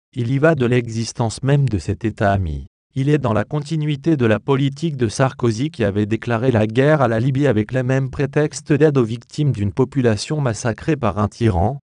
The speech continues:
La propagande va bon train pour faire admettre la guerre. » Le général Vincent Desportes, ancien chef de l'école de guerre, a d'ailleurs déclaré que cette intervention est la suite logique de l'intervention en Libye en deux mille onze. «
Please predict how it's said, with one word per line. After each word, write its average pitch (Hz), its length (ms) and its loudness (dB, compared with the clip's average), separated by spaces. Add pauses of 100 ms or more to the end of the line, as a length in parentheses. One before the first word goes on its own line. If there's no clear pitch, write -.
(180)
La 120 140 -2
propagande 135 720 0
va 131 100 2
bon 135 260 0
train 139 220 -2
pour 127 220 -8
faire 156 240 -2
admettre 127 440 0
la 107 160 2
guerre. » 71 540 -2 (260)
Le 117 180 2
général 127 500 0
Vincent 110 400 0
Desportes, 131 560 2 (260)
ancien 107 380 -2
chef 156 260 0
de 117 80 0
l'école 113 380 2
de 110 160 4
guerre, 123 320 2
a 120 60 2
d'ailleurs 120 360 2
déclaré 117 480 -2
que 117 140 -2
cette 101 260 0
intervention 120 720 0
est 120 60 2
la 98 120 2
suite 151 360 -2
logique 139 340 2
de 120 100 2
l'intervention 110 800 0
en 117 100 2
Libye 131 280 0
en 127 140 -2
deux 113 140 0
mille 147 220 4
onze. « 156 380 0